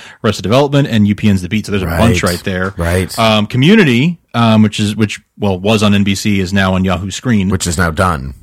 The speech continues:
Speaker 1: Well, uh, well,
Speaker 2: Right?
Speaker 1: not T B D. T B D. It's on Yahoo now.
Speaker 2: Right, I thought they, I thought that finished on Yahoo.
Speaker 1: This season finished, yeah.
Speaker 2: Oh,
Speaker 1: Yeah,
Speaker 2: so
Speaker 1: yeah,
Speaker 2: it
Speaker 1: yeah.
Speaker 2: wasn't a series finish. It
Speaker 1: No,
Speaker 2: was just
Speaker 1: they,
Speaker 2: a
Speaker 1: they left
Speaker 2: season.
Speaker 1: it open for a season seven,
Speaker 2: Oh,
Speaker 1: actually.
Speaker 2: cool.
Speaker 1: So,
Speaker 2: Right on.
Speaker 1: um,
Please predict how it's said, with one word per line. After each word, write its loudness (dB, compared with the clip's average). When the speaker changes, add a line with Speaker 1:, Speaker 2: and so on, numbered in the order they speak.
Speaker 1:
Well, -2
uh, 0
well, -2
Speaker 2:
Right? 2
Speaker 1:
not 2
T -2
B 0
D. 2
T 0
B 6
D. 0
It's 2
on 6
Yahoo 0
now. -2
Speaker 2:
Right, 2
I 0
thought -2
they, 0
I 0
thought -2
that -4
finished -2
on 0
Yahoo. -4
Speaker 1:
This 2
season 0
finished, -8
yeah. 0
Speaker 2:
Oh, 2
Speaker 1:
Yeah, 0
Speaker 2:
so 2
Speaker 1:
yeah, 2
Speaker 2:
it 2
Speaker 1:
yeah. 0
Speaker 2:
wasn't -2
a -2
series -2
finish. -2
It 6
Speaker 1:
No, 6
Speaker 2:
was 4
just 2
Speaker 1:
they, 4
Speaker 2:
a 4
Speaker 1:
they 4
left 2
Speaker 2:
season. 6
Speaker 1:
it 6
open 2
for 2
a 0
season -4
seven, -2
Speaker 2:
Oh, -4
Speaker 1:
actually. 0
Speaker 2:
cool. 2
Speaker 1:
So, 0
Speaker 2:
Right 0
on. -2
Speaker 1:
um, 0